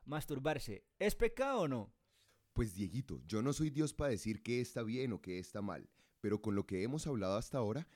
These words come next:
Speaker 2: creo que podemos aventurarnos a decir que el problema no está en los actos sexuales en sí, sino en la manera en que el ser humano los vive. Vos y yo sabemos que la masturbación y el sexo en general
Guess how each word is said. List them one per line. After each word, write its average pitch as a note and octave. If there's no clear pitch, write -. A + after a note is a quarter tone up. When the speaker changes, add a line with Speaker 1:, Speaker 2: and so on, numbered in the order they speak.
Speaker 2:
creo G#2
que D#3+
podemos G#2+
aventurarnos A#2
a B2+
decir F2
que F2+
el E2
problema A2
no A2
está C3
en C3
los B2+
actos B2+
sexuales F2+
en D2+
sí, D#2+
sino D#3
en D#3
la D#3
manera B2+
en B2
que F#2+
el D#2
ser -
humano E2+
los D2
vive. C2+
Vos G2
y A2
yo B2
sabemos B2
que C#2
la E2
masturbación F#2
y F2+
el D#2
sexo G2
en B2
general A#2